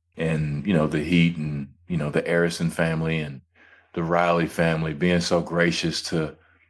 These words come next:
be open to doing something like that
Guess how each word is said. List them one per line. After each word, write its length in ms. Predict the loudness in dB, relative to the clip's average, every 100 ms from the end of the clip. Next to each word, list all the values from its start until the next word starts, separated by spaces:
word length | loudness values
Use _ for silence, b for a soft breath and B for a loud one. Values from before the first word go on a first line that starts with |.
| -8
be 200 | 0 2
open 400 | 4 2 4 2 4
to 120 | 0
doing 380 | 2 4 4 2
something 420 | 0 0 -2 -4
like 220 | -4 -4
that 360 | -2 -2 -4